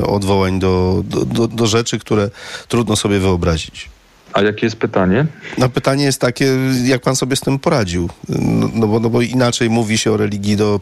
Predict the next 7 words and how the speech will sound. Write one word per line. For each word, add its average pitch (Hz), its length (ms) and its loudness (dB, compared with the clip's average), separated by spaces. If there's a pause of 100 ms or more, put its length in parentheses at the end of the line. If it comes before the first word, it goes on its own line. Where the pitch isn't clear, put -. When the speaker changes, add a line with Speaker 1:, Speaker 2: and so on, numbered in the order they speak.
Speaker 1:
pięcio, 107 320 0
siedmiolatka, 98 720 0
inaczej 110 360 0
do 113 340 0
czternasto 120 600 -2
i 131 80 2
więcej. 127 460 0